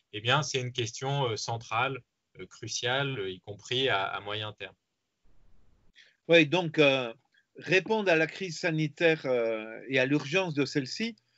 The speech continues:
Speaker 2: en fait, ça implique de dégager des moyens financiers immédiatement.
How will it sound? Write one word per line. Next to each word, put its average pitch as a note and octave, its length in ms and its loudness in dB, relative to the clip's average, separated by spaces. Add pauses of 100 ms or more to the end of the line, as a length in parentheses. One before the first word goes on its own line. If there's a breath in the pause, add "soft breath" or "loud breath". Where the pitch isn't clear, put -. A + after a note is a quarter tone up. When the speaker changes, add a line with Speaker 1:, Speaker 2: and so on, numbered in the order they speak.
(280)
Speaker 2:
en B2+ 160 0
fait, G#3+ 260 2
ça C#3+ 240 6
implique E3 380 -2
de D3 100 6
dégager C#3+ 540 6
des E3 100 4
moyens D#3 400 2
financiers E3 840 2
immédiatement. C#3 720 2